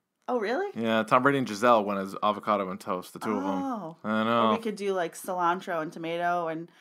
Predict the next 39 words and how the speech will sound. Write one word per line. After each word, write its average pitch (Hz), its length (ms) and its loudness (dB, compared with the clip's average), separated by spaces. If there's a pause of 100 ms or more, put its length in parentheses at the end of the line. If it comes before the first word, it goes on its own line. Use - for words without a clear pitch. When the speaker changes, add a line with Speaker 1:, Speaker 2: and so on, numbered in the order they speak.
(380)
Speaker 1:
be 160 320 -10
Speaker 2:
So 151 140 -4
we're 120 100 2
just, 117 160 -6
we 127 80 0
has 117 180 4
to 180 80 8
be 175 60 0
f-, - 80 -2
Speaker 1:
guacamole. 170 340 0
Speaker 2:
it 151 60 -6
has 110 140 -2
to - 80 -14
be - 80 -8
food? 135 420 -6 (220)
Speaker 1:
Well, 196 180 -10
she's 269 260 -6
an 240 120 -2
avocado, 170 580 0
Speaker 2:
Oh, 131 160 6
Speaker 1:
so 160 80 -2
Speaker 2:
she 113 160 0
is? 117 320 -4
I'll 180 120 8
be 240 100 2
Speaker 1:
so 240 60 8
Speaker 2:
a 220 40 6
slice 156 320 4
of 123 80 2
lime. 104 380 2 (680)
'Cause 151 160 0
you 233 140 6
can 233 120 4
always 165 300 6
use 123 140 -2
a 113 60 -4
slice 107 280 0
of 107 80 -4
lime. 95 360 2